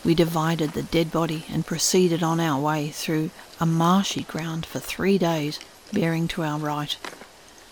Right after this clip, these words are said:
We then crossed the first western tier. We could see a great length from the top of the mountains. On the other side there was marshy ground,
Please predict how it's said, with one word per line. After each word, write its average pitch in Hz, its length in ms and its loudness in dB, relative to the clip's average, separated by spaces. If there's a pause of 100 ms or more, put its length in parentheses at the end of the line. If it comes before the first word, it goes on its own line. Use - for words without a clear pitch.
(200)
We 175 120 8
then 190 240 8
crossed - 400 0
the - 80 -8
first - 480 -2
western 165 440 0
tier. 151 340 0 (600)
We 170 120 4
could 175 160 2
see 190 180 4
a 180 60 4
great 202 480 4
length 185 360 0
from - 200 -2
the 143 80 0
top - 240 -4
of 151 80 -2
the 156 40 0
mountains. 165 540 0 (640)
On 165 100 4
the 160 100 2
other 160 180 0
side 165 420 2
there 165 120 2
was 156 420 0
marshy 165 520 2
ground, 160 460 -6